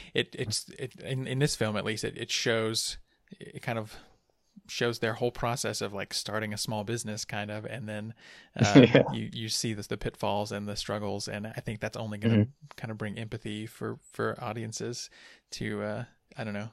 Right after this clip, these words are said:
Speaker 1: think about the small businesses in your <laughs> life, maybe, and of course it's
Speaker 2: Yeah.
Speaker 1: a different context, but I think that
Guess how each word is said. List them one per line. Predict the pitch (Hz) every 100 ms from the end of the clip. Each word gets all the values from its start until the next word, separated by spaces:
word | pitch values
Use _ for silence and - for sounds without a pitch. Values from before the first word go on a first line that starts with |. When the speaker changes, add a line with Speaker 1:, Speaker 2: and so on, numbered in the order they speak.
| _ -
Speaker 1:
think | - 117
about | 110 101
the | 123
small | 107 104
businesses | 107 120 117
in | 113
your | 113
<laughs> | 110 123
life, | 127 - - 220 190
maybe, | 120 113 117
and | 117
of | 110 -
course | 120
it's | 120
Speaker 2:
Yeah. | 131 147
Speaker 1:
a |
different | 117 120 117
context, | 113 110 117 110 -
but | 139
I |
think | 110 110
that | 110 104